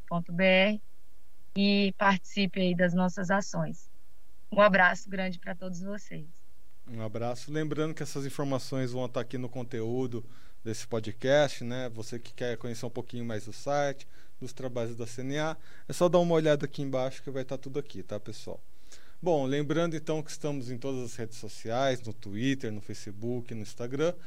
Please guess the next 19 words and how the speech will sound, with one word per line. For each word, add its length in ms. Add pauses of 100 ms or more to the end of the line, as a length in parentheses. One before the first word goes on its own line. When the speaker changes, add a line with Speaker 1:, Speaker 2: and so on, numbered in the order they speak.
(300)
Speaker 2:
e 40
no 80
Instagram, 460
inclusive, 680
com 480
um 200
perfil 500
próprio 560
aqui 300
do 120
nosso 340
podcast, 680
que 60
é 20
o 140
do 160
Grão 240
a 40
Barra 460